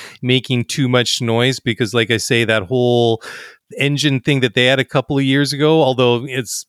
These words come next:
slightly different situation than this, they obviously found a way to circumvent the <laughs> rules and they got punished for it. For, so if they were to be the ones that kind of were, you know, leading the charge, I'd be like, "Yeah, guys, you know, maybe you should take a, a back seat. May-,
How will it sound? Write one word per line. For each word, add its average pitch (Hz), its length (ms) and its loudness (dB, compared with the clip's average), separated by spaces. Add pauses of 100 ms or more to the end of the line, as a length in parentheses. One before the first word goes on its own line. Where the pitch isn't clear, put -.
slightly 123 460 -2
different 120 280 -4
situation 120 600 -4
than 110 160 -2
this, 135 260 0
they 135 220 2
obviously 123 520 -2
found 120 360 0
a 117 40 -2
way 117 220 0
to 110 80 -8
circumvent 113 640 -2
the 120 100 -4
<laughs> 113 320 0
rules 156 200 -2
and 113 80 -4
they 113 80 -2
got 110 200 -2
punished 123 320 -2
for 139 220 0
it. 143 160 0
For, 113 160 0 (400)
so - 180 0
if 151 60 0
they 233 160 2
were 262 140 4
to 220 80 2
be 175 180 -2
the 175 100 0
ones 160 280 2
that 143 160 0
kind 151 160 2
of 123 100 -4
were, 123 400 2
you 139 260 -6
know, 123 60 2
leading 123 380 -4
the 110 80 -4
charge, 110 580 0
I'd 123 220 0
be 123 160 2
like, 117 280 0 (520)
"Yeah, 127 180 -8
guys, 131 460 -6
you 143 80 -14
know, 156 180 -6 (140)
maybe 151 500 -2
you 147 60 -6
should 139 200 -6 (100)
take 139 280 -4
a, 123 200 4 (180)
a 131 40 0
back 123 320 0
seat. 147 220 -2
May-, 160 240 0